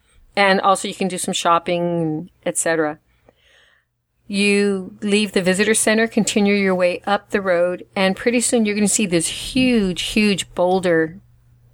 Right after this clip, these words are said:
looming out of the uh, the top of the mountain, and this is called Morro Rock. M O R O, Morro Rock. Can't miss it. And I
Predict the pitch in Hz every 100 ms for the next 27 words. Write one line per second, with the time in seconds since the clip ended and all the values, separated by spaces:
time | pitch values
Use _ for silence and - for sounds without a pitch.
0 | - 180 190 190 185 - 180 180 175 170
1 | - 175 170 170 175 _ _ _ _ -
2 | 180 170 165 165 180 - 202 180 180 175
3 | 175 - 170 170 170 190 - 196 - 196
4 | 170 160 165 165 160 156 143 - - _
5 | _ - 180 180 175 175 170 160 - 160
6 | 151 156 - 160 160 156 151 - - -
7 | - - _ - 226 247 214 196 220 240
8 | - _ - - - - - _ - -
9 | 180 180 175 165 - _ - 190 190 196
10 | 196 202 202